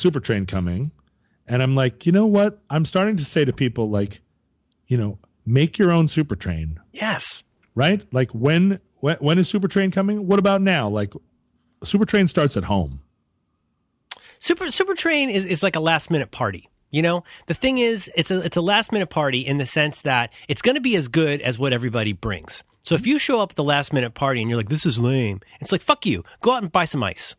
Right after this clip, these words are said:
Speaker 2: Like, do
Speaker 1: Wait,
Speaker 2: some-, bring
Speaker 1: you're s-
Speaker 2: something to the party.
Speaker 1: You're saying Supertrain is stone soup?
Speaker 2: It's, <laughs> oh, no, I'm not.
Speaker 1: <laughs>
Speaker 2: Uh, here, here's one thing I've been thinking about, and I don't wanna get too serious, but I have been thinking about this a little bit,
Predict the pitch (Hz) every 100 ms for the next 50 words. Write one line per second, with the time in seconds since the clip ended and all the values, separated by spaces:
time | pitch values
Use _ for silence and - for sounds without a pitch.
0 | _ 151 - 269 349 220 147 220 294 220
1 | 254 254 233 185 160 - 135 78 - 156
2 | 208 - 220 196 214 220 196 185 220 180
3 | - - 156 175 185 - 185 294 - -
4 | _ _ - 165 - - - 587 311 -
5 | 294 - 262 247 226 240 247 220 196 190
6 | 196 202 202 165 - - 180 175 - -
7 | - - 214 208 214 190 156 - _ -
8 | 269 240 311 339 403 392 240 180 - 170
9 | 127 101 90 131 156 196 240 240 226 208
10 | 185 160 127 127 - 147 196 302 - 190
11 | 170 139 135 117 113 131 120 113 101